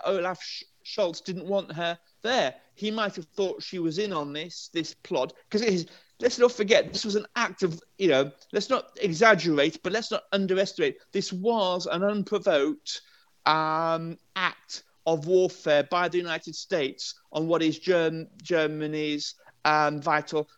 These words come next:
national security interest, that is, its access to, to energy. Um, and America did that, blocked, blew those pipes up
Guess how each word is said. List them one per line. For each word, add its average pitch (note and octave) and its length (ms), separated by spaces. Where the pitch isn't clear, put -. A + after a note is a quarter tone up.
national D3 640
security D3+ 600
interest, D3+ 600
that D3+ 140
is, D3+ 140
its D#3 400
access - 500
to, D#3 540
to D3+ 220
energy. F#3+ 500
Um, D3+ 440
and E3 360
America F3 440
did G3 340
that, C#3+ 220
blocked, F3+ 340
blew G3 220
those E3 200
pipes F3+ 340
up D#3+ 100